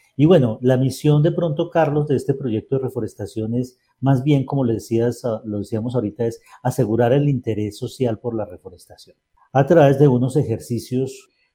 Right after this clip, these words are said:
como, por ejemplo, la promoción de la restauración ecológica a través de la simple siembra de árboles. Esto, mm, genera una articulación entre individuos, realidades, instituciones y comunidades,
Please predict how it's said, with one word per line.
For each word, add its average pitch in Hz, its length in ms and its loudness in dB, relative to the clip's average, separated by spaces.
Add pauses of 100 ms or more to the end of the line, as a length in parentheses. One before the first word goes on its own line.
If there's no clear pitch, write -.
como, 113 200 -2
por 104 160 -4
ejemplo, 104 360 -6
la 120 160 -2
promoción 101 480 -8
de 113 100 -2
la 117 80 -4
restauración 101 540 -10
ecológica 117 500 -4
a 117 60 -8
través 95 320 -8
de 120 100 -6
la 101 300 -6
simple 113 360 -6
siembra 110 400 -4
de 110 100 0
árboles. 123 460 -4 (360)
Esto, 151 640 4
mm, 101 260 -4 (260)
genera 143 380 6
una 170 160 2
articulación 127 880 0 (480)
entre 110 320 -4
individuos, 120 720 0 (320)
realidades, 110 760 -4
instituciones 110 580 -8
y 127 80 -8
comunidades, 135 720 -2